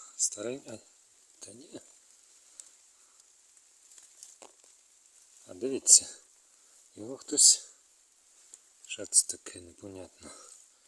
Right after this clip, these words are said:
Він тут ріс, хтось його вже виривав. Чи то його хтось ішов і ногою копнув, якась тварина, можливо. <laughs> Але грибочок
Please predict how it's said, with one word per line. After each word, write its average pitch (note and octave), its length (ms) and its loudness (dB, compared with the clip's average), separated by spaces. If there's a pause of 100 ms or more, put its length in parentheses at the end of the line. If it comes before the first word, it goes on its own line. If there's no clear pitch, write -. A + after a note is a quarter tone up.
(520)
Він G2+ 120 -14
тут - 260 -12
ріс, D#3 420 6 (1500)
хтось - 260 4
його B2+ 180 -4
вже A#2 180 -4
виривав. A2+ 760 -6 (840)
Чи - 140 -8
то C3 160 -2
його A#2+ 140 -4
хтось - 380 2
ішов C3 300 6
і A#2+ 60 -2
ногою A2+ 360 -4
копнув, B2+ 400 -4
якась - 340 4
тварина, B2 400 -4
можливо. C3 480 -8 (360)
<laughs> - 840 -8
Але B2 220 0
грибочок B2+ 720 2